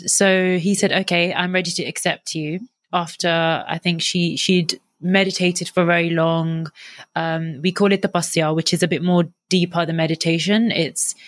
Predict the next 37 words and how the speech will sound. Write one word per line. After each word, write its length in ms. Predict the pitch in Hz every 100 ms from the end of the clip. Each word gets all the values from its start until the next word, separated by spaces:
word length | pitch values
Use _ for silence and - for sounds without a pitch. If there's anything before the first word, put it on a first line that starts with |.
| - - -
literally 400 | 147 - 190 185
sort 260 | 180 175 165
of 80 |
sitting 440 | 151 180 175 175 165
in 440 | 165 165 160 160 -
a 60 | 165
cave 420 | - 170 165 151
or 100 | 160
sitting 300 | 180 196 185
in, 160 | 175 170
in 300 | 151 170 180
a 60 |
place 440 | 175 180 165 156 -
that 180 | 147 160
is, 380 | 160 156 - - -
um, 420 | 156 151 151 151
within 260 | 165 175 175
nature 580 | 165 151 - 151 151 156 - - - -
and 220 | 175 180 170
staying 480 | - 190 185 175
within 400 | 165 170 175 175
that, 340 | 175 175 185 - _ _ -
uh, 300 | 180 170 170
sort 220 | - 185
of 140 | 185 -
position 460 | 190 180 - -
for 100 | 180
very 260 | 170 170 170
long, 420 | 160 165 190 220
just 320 | - 170 - - _ _ _ _ _ _ _ -
sort 180 | 190 170
of 80 | -
focusing 500 | 165 165 - 165 160
on, 300 | 156 151 151 - - - -
on 60 |
yourself. 680 | 170 165 - 151 151 156 - -
And, 500 | 151 151 151 151